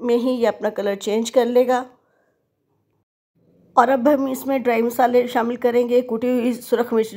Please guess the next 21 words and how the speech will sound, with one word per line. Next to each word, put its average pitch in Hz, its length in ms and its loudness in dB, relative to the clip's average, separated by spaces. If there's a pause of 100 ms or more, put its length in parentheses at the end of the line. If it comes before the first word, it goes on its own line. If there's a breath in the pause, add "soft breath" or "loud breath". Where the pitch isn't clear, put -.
डालनी 214 340 2
है, 233 240 2
इसमें 214 300 -6
हाफ 196 300 2
टी 220 120 -6
स्पून, 233 320 -4
हाफ 202 280 0
टी 220 120 -6
स्पून 220 360 -10
सफ़ेद 202 320 0
ज़ीरा, 214 360 0 (520 loud breath)
नमक 247 360 2
हस्बे 233 420 4
जायका, 220 440 2 (260)
पिसा 233 240 -2
हुआ 233 100 2
सूखा 233 380 0
धनिया 226 540 0 (140)
हाफ 202 340 2
टी 233 140 -6
स्पून। 233 380 -2